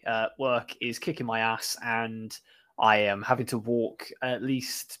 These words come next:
two and a half hours a day in what is, at the moment, twenty-six to thirty degree heat. So my body is absolutely killing me.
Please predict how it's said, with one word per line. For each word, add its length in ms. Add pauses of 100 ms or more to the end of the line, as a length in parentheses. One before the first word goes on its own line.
two 180
and 80
a 60
half 300
hours 340
a 40
day 520
in 420
what 260
is, 320
at 140
the 60
moment, 520
twenty-six 920 (100)
to 200
thirty 520
degree 340
heat. 440 (340)
So 500
my 320
body 460
is 640
absolutely 920 (180)
killing 400
me. 260